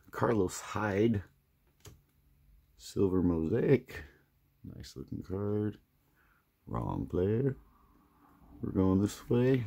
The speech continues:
Dan Marino again. Rookie of J K Dobbins.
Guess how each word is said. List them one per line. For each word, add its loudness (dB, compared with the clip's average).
Dan 10
Marino 6
again. 6
Rookie 4
of 4
J 4
K 0
Dobbins. -2